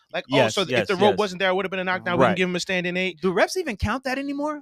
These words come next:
Speaker 2: I don't see refs counting that
Speaker 1: Not too
Speaker 2: anymore.
Speaker 1: Yeah,
Speaker 2: Past few weeks, I've seen several of those, like,
Speaker 1: Yeah,
Speaker 2: where the
Speaker 1: guys
Speaker 2: guys damn near fall out of the ring and bounce
Speaker 1: <laughs>
Speaker 2: back, and then, like, I'm
Speaker 1: And
Speaker 2: like,
Speaker 1: they're
Speaker 2: "You're
Speaker 1: still,
Speaker 2: supposed to
Speaker 1: the
Speaker 2: count
Speaker 1: action's
Speaker 2: that."
Speaker 1: still going. Yeah,
Speaker 2: Yeah,
Speaker 1: yeah.
Speaker 2: like, "Nah, you supposed to get, stop it and count." Like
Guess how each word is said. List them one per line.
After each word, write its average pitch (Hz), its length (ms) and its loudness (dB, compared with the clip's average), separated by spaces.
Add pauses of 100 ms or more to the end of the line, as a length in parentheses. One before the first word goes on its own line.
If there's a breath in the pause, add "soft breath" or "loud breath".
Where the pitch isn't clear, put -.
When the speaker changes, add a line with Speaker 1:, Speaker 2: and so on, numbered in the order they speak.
(120)
Speaker 2:
I 254 100 -6
don't 330 100 -4
see 294 180 -8
refs 269 200 -8
counting 285 280 -6
that 277 120 0
Speaker 1:
Not 277 80 0
too 202 40 -6
Speaker 2:
anymore. 156 280 -4
Speaker 1:
Yeah, 143 360 -2
Speaker 2:
Past 240 280 -2
few 254 100 -4
weeks, 240 180 -4
I've - 140 -2
seen 202 160 -8
several 185 480 -6
of 143 80 -2
those, 107 260 -4
like, 127 120 -2
Speaker 1:
Yeah, 139 80 0
Speaker 2:
where 147 60 0
the 151 60 0
Speaker 1:
guys 175 300 4
Speaker 2:
guys - 40 -10
damn 156 220 -6
near 151 140 -6
fall 151 340 2
out 151 140 2
of 143 80 -4
the 123 60 -4
ring 135 320 -2
and 117 80 -2
bounce 139 280 0
Speaker 1:
<laughs> - 0 -
Speaker 2:
back, 147 260 2
and 131 140 -6
then, 131 120 -6
like, 120 200 -6
I'm - 40 -14
Speaker 1:
And - 100 -6
Speaker 2:
like, 160 60 -4
Speaker 1:
they're 160 100 4
Speaker 2:
"You're 302 80 0
Speaker 1:
still, 202 140 4
Speaker 2:
supposed - 120 4
to 240 60 4
Speaker 1:
the - 40 -2
Speaker 2:
count 196 160 6
Speaker 1:
action's - 240 0
Speaker 2:
that." - 40 -6
Speaker 1:
still 190 140 0
going. 196 320 0
Yeah, 202 60 2
Speaker 2:
Yeah, 233 500 4
Speaker 1:
yeah. 170 220 0
Speaker 2:
like, 156 60 -8
"Nah, 285 220 -4
you 226 140 -6
supposed 339 240 -10
to - 80 -18
get, 320 120 -16
stop 330 300 -8
it 349 100 -8
and 320 100 -14
count." 330 280 -10
Like 208 180 -6